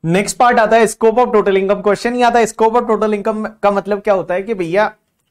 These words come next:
किस पर्सन के लिए कौन सी इनकम टैक्सेबल होगी। तो मैं बता दूं इनकम दो तरह की होती है, one is the Indian income, one is the foreign income। इंडियन इनकम का मतलब होता है ऐसी इनकम जो या तो इंडिया में अक्रूड हुई है या अराइज हुई है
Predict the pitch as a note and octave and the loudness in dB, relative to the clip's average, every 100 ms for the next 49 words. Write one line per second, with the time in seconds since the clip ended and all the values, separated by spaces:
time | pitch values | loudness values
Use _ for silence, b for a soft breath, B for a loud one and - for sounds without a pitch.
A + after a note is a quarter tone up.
0 | _ _ _ B3+ B3+ - A3 G#3 A3+ A3 | _ _ _ -4 -4 2 2 4 -2 -2
1 | A3 A3 G3+ G3 A3+ G#3 G#3 F#3+ F#3 F#3 | 0 2 0 0 -4 -4 -4 -4 -4 -2
2 | F3+ F3 F#3 G3+ F#3+ G3+ A#3 A3 F#3+ G#3 | 0 0 0 0 2 0 0 -2 -2 0
3 | G3 G3+ G#3+ G#3+ G#3+ G#3+ G#3+ F#3 F3+ F3 | 0 0 -2 0 -2 -2 -2 -2 -4 -2
4 | E3+ F#3+ G3+ G3+ G3+ E3 E3 F#3+ E3+ D3+ | -2 -2 -2 -2 -4 -4 -2 -2 0 0
5 | D3 A#2+ G#2+ b b - G3 A#3+ C#4 C4+ | -2 -4 -6 b b -2 2 4 2 0
6 | C4 B3+ G#3+ G3+ G3 A3 - E3+ E3+ A3+ | 0 0 -2 -4 -2 -2 0 -2 0 -6
7 | A3+ A#3 A3+ E3+ F3 A3 G3+ G3+ G#3 G#3 | -4 -2 0 2 2 0 0 0 -2 -2
8 | D3+ F3+ G3 G#3 G3 G#3 A3 A3 D#3 E3 | -4 -2 -2 0 -2 -2 -4 -4 -2 0
9 | D3+ D#3 F#3 G3+ G3 G3+ | 2 2 2 0 -4 -4